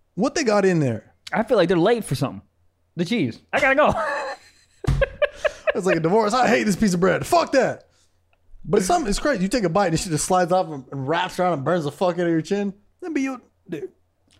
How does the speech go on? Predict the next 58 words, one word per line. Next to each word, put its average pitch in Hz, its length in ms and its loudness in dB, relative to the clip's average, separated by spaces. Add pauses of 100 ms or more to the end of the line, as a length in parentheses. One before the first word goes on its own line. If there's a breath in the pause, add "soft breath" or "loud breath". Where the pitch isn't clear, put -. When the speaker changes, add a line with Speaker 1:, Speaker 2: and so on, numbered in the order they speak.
(200)
Speaker 2:
I 359 80 -2
can't, 226 480 0
uh, 143 460 4 (680)
you 165 120 2
know, 269 100 4
remember 254 380 2
you, 220 160 0
like, 147 240 0
when 123 260 2
you're 117 80 2
younger, 135 240 2
you 131 140 2
had 135 120 0
no 131 140 2
patience, 131 500 -2
and 123 160 0
your 120 120 0
parents 127 240 -2
be 120 60 -4
like, 107 140 -4
"Don't 139 200 0
eat 190 80 -2
that, 156 160 2
it's 135 80 -4
too 165 120 -2
hot." 180 300 -2
You'd 151 80 -10
be 160 80 0
like, 151 140 -2
"Shut - 220 -2
up." 120 200 -2
You 131 140 0
burn 127 260 0
your 127 80 2
whole 123 100 -2
fucking 127 380 -4
mouth. 120 260 -4 (100)
Speaker 1:
I 165 120 -6
still - 500 -2
do 127 100 -2
that. 107 100 -4
Speaker 2:
That's 160 160 2
what 170 60 0
I - 20 2
was 131 140 -4
just 135 100 -8
gonna 127 120 -4
say. 113 200 -4
I 127 80 2
still 139 220 -2
do 110 120 -6
it. - 100 -16 (280 soft breath)
I'm 202 100 2
a 170 40 0
full 208 200 2
ass 190 120 2
adult. 170 280 0
I, 165 160 2